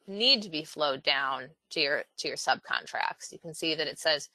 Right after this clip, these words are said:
you're not required to flow down any D fars unless it's specified.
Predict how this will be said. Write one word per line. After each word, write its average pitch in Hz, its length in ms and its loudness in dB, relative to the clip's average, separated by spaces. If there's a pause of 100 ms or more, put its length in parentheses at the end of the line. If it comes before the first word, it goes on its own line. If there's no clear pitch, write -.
(240)
you're 180 100 -2
not 185 220 6
required 156 400 2
to 156 60 -8
flow 160 240 -2
down 151 240 2
any 151 160 -2
D 147 200 -6
fars 143 600 -2 (220)
unless 151 460 -4 (120)
it's 156 140 -6
specified. - 840 0